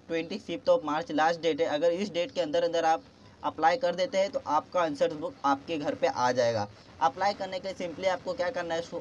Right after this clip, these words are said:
करना होगा student, सीधा आईसीए के official website पे आके log in and register वाले section पे आके log in हो जाना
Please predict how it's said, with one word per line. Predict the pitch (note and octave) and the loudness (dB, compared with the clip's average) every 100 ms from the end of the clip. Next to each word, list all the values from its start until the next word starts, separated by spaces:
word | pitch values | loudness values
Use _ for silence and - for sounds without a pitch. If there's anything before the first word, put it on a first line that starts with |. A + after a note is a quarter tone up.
| - | -6
करना | E3+ D#3 E3 | -4 0 0
होगा | D#3+ E3 | 2 -2
student, | E3 D#3 D#3 G#3 - - - - - - | -2 -2 -2 -4 -10 -20 -20 -20 -14 -10
सीधा | G3 G#3 | 0 2
आईसीए | G3+ F3 G3+ G3 | 4 2 0 -4
के | G3 | -4
official | F3 F3 F#3+ | -4 -6 0
website | E3+ E3+ F#3 F3+ | 0 2 0 0
पे | |
आके | F3 F#3 F#3 | -2 -4 -2
log | D#3+ D#3 | -2 0
in | E3+ | -2
and | F3 D3+ | -2 -4
register | D3 D3 F#3 | -4 -2 0
वाले | E3+ E3+ | 2 0
section | E3+ C#3+ E3+ | -2 -6 -6
पे | - | -6
आके | D3+ D3+ | -6 -2
log | C#3+ E3 | 0 2
in | |
हो | E3+ | 0
जाना | D#3 D3+ | -2 -6